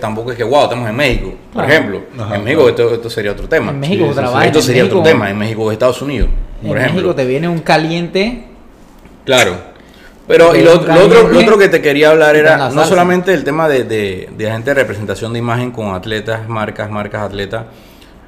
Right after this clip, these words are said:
Speaker 1: Eh, en Adidas hicimos scouting. Cuando hablamos de scouting es agarrar no solamente X o Y jugador para la marca,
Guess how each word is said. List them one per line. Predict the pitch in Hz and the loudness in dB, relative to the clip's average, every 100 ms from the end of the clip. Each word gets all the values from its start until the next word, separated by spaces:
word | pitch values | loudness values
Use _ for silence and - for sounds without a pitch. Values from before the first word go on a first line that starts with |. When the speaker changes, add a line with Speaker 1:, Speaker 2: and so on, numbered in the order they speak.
| - - - - | -20 -20 -18 -6
Speaker 1:
Eh, | 120 123 120 120 | -2 0 0 -2
en | 135 139 | -2 0
Adidas | 147 185 147 | 2 4 2
hicimos | 120 143 139 127 | -2 -4 -6 -6
scouting. | - 131 101 87 87 95 - - - - - - - - | -4 -2 -2 -4 -12 -16 -20 -20 -20 -20 -20 -20 -20 -20
Cuando | - 120 123 | -10 -2 0
hablamos | 147 175 | 2 2
de | 127 | 2
scouting | - 185 180 180 185 185 | 2 2 2 0 -4 -4
es | 123 131 | -4 0
agarrar | 139 127 113 131 139 143 - | 2 2 2 2 2 -2 -10
no | 135 131 | -10 -4
solamente | 156 160 151 160 147 143 127 - | -2 -2 0 2 2 2 0 -2
X | 143 147 | -4 -2
o | 143 | -2
Y | 127 | 0
jugador | 139 143 123 151 151 147 | 0 2 4 4 0 -2
para | 127 110 104 101 | -2 0 0 -2
la | 101 | -2
marca, | 117 160 175 320 | -2 -2 -2 -4